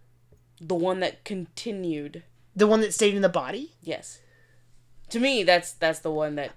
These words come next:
Speaker 2: I would
Speaker 1: makes
Speaker 2: think so
Speaker 1: sense.
Speaker 2: too, but I don't know if it actually works like that. I don't know. I
Speaker 1: We
Speaker 2: don't know.
Speaker 1: can't
Speaker 2: I assume
Speaker 1: say
Speaker 2: it works
Speaker 1: doesn't
Speaker 2: like that.
Speaker 1: or
Speaker 2: We don't
Speaker 1: doesn't
Speaker 2: know.
Speaker 1: or does or doesn't work that way, 'cause who knows? No one knows. We're just, this is all speculation and,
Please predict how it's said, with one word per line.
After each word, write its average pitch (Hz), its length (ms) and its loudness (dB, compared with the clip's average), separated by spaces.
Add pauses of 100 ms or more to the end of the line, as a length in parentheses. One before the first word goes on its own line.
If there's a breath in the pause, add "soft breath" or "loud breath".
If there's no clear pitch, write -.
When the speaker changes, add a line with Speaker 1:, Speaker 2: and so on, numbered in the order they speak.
Speaker 2:
I 226 140 10
would 339 140 2
Speaker 1:
makes 320 80 -4
Speaker 2:
think 349 160 2
so 370 160 0
Speaker 1:
sense. - 320 0
Speaker 2:
too, 359 540 2
but 311 160 4
I 277 120 0
don't 330 180 -2
know 269 220 2
if 302 120 0
it - 180 -6
actually 262 500 -4
works 226 760 -4
like - 140 -20 (120)
that. - 140 -20
I 247 140 8
don't 269 180 8
know. 262 240 8
I 190 60 8
Speaker 1:
We 220 60 10
Speaker 2:
don't 294 100 10
know. 208 100 8
Speaker 1:
can't 427 120 12
Speaker 2:
I - 40 12
assume 311 340 12
Speaker 1:
say - 60 10
Speaker 2:
it 277 100 6
works 202 160 8
Speaker 1:
doesn't 190 180 10
Speaker 2:
like 180 60 2
that. 165 120 2
Speaker 1:
or 175 60 2
Speaker 2:
We 220 140 6
don't 330 120 8
Speaker 1:
doesn't 403 140 6
Speaker 2:
know. 349 80 4
Speaker 1:
or 175 120 4
does 170 300 4
or 165 60 2
doesn't 151 320 0
work 160 200 0
that 156 160 4
way, 156 120 2
'cause 160 160 -6
who 170 120 -6
knows? 208 280 2
No 170 160 6
one 196 140 6
knows. 131 300 -6 (360 loud breath)
We're 185 120 -2
just, 165 160 -8
this 202 120 -8
is 190 80 -2
all 240 220 8
speculation 180 760 -2
and, 143 240 -8